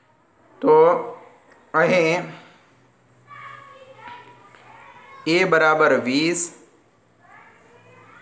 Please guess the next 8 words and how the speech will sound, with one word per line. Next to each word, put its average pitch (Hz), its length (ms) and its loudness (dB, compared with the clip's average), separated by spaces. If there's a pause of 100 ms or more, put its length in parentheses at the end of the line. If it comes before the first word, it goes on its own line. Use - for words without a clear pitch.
(1200)
ડી 147 260 -2
બરાબર 156 420 0 (200)
ઓગણીસ 165 300 -2 (100)
માઇનસ 160 420 -4 (100)
વીસ 156 280 -2 (2250)
એટલે 131 240 -2
માઇનસ 135 680 0
વન, 151 220 4